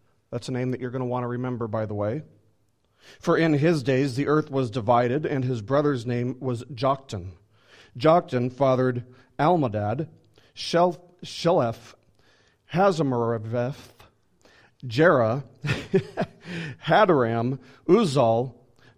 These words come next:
Diklah, Obal, Abimelel,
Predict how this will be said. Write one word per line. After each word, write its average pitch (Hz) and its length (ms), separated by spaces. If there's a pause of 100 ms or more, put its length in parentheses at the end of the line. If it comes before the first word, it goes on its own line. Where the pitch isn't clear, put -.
Diklah, 120 600 (500)
Obal, 123 560 (1160)
Abimelel, 170 1000